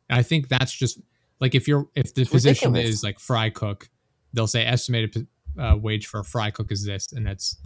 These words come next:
Speaker 1: that could be for any state. Or, I, I don't know how they calculate that. But yeah, a lot of companies are doing that. They're hiding the wages.
Speaker 2: Yeah, and
Speaker 1: They
Speaker 2: especially
Speaker 1: get
Speaker 2: with
Speaker 1: a
Speaker 2: the job I
Speaker 1: freelance
Speaker 2: had.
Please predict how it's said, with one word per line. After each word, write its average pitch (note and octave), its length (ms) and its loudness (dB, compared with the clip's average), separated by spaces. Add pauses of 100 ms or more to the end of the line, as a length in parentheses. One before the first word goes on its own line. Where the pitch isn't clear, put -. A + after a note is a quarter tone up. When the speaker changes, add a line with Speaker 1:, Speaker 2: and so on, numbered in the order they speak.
(460)
Speaker 1:
that A#2 180 0
could A2+ 80 -4
be G#2+ 140 2
for G#2+ 180 -6
any G#2+ 220 -2
state. G2+ 320 -2
Or, G#2 180 -6
I, G#2 220 -2
I A#2 40 -2
don't A#2 100 0
know G2+ 60 -2
how G#2+ 120 -4
they G#2 120 -6
calculate G2 480 -8
that. G2 220 -6 (960)
But A#2+ 120 2
yeah, G#2 160 0
a - 20 -2
lot G#2+ 140 0
of - 60 -4
companies G#2 280 -2
are G2+ 40 -4
doing G2+ 180 -4
that. F#2+ 120 -6
They're G2 120 -6
hiding G2 300 -6
the F#2+ 80 -8
wages. G2 500 -8 (280)
Speaker 2:
Yeah, C3 360 8
and G#2 100 2
Speaker 1:
They - 20 2
Speaker 2:
especially C3+ 380 4
Speaker 1:
get A#2 140 2
Speaker 2:
with G#2+ 80 0
Speaker 1:
a G2+ 60 6
Speaker 2:
the - 60 -4
job A2+ 280 6
I C3 160 8
Speaker 1:
freelance G2+ 160 2
Speaker 2:
had. F#2 100 -2